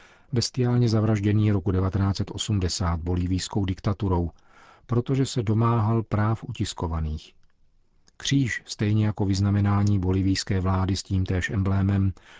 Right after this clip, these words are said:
však daroval mariánské svatyni bolívijské patronky, tak, jak to obvykle papežové dělají. Není zkrátka možné chápat tuto epizodku kategoriemi naší totalitní zkušenosti, kterou si navíc občas přibarvují hrdinstvím ti,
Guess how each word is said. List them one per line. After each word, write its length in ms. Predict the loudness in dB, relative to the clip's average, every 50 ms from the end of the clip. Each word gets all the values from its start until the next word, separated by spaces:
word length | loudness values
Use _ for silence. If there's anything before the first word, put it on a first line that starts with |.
| -20 -20 -12
však 240 | -4 -2 -2 -2 0
daroval 420 | 0 0 0 0 0 0 0 0
mariánské 640 | 0 0 0 0 0 0 0 0 -2 -2 -4 -4 -4
svatyni 480 | -4 -4 -4 -4 -4 -2 -2 -2 -2 -2
bolívijské 680 | -2 -2 -2 -2 -2 -2 -2 -2 -4 -4 -4 -6 -6
patronky, 640 | -4 -6 -6 -4 -2 0 0 0 0 0 -2 -6 -8 -8 _ _ _ _ _ _ _ _ _ -10 _
tak, 240 | -2 -2 -2 -2 -2
jak 140 | -2 -2 -2 -4
to 120 | -6 -6 -4
obvykle 540 | -4 -4 -2 -2 -2 -2 -2 -2 -2 -4 -2
papežové 560 | -4 -6 -6 -4 -4 -2 -2 -2 -2 -2 0
dělají. 460 | 0 0 0 0 0 0 -2 -4 -8 -10 -16 _ _ _ _ _ _ _ _ _ _ _ _ _ _ -20 _ -6 0
Není 240 | 2 4 4 4 4
zkrátka 460 | 2 2 2 2 2 2 2 2 2
možné 460 | 4 4 2 2 2 2 2 2 0
chápat 480 | 0 0 0 0 0 0 -2 -4 -4 -4
tuto 320 | -6 -4 -4 -4 -4 -4 -4
epizodku 580 | -2 -2 -2 0 0 -2 -4 -4 -6 -6 -4
kategoriemi 760 | -4 -4 -4 -2 -2 -2 0 0 0 0 2 2 2 2 2
naší 380 | 2 0 0 -2 -2 -2 -4 -4
totalitní 540 | -4 -6 -4 -4 -2 -4 -2 -2 -2 -2 -2
zkušenosti, 720 | -2 -4 -4 -2 0 0 0 0 -2 -4 -4 -4 -6 -6 -6 -10 _ _ _ -20 -20 -20 -20 -20 -8
kterou 280 | -2 2 4 4 4
si 160 | 2 2 2
navíc 420 | 2 2 2 2 0 0 -2 -4 -6
občas 440 | -6 -6 -6 -4 -4 -2 -2 -2 -4
přibarvují 600 | -4 -4 -2 -2 0 0 0 0 0 2 2 2
hrdinstvím 720 | 0 0 0 0 0 0 -2 -2 -2 -2 0 0 0 0
ti, 220 | 0 0 0 0